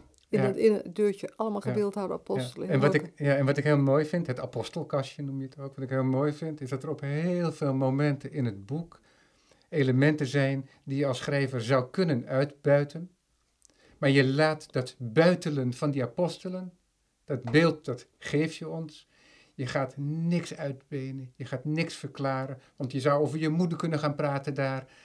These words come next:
Speaker 2: en over het gezin. En, maar je gaat recht op je doel af en ondertussen hebben wij op ons netvlies nog steeds die buitelende apostelen en elders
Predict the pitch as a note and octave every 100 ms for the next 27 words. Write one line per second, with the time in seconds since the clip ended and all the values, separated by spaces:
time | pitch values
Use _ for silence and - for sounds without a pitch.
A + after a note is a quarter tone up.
0 | - - C3+ C#3 C3+ D3 D3 - D3+ D#3+
1 | D#3+ D#3 - _ _ _ _ D3 C3+ C#3
2 | C#3 C#3 C#3+ C#3 D#3+ - - B2+ B2+ D#3+
3 | E3+ F3 E3+ - _ - D3 C#3+ B2+ E3+
4 | D#3+ D#3 C3 B2+ A2+ A#2+ D3 D#3 - _
5 | _ - B2 C#3+ A#2+ A#2 B2+ C#3 - D3+
6 | D3+ - _ B2 - C#3 C3 - C3 G#2+
7 | B2+ B2+ B2+ A#2 B2 A#2+ - C#3 - D3+
8 | C#3+ - _ - B2+ C3 C#3+ C#3+ C#3 -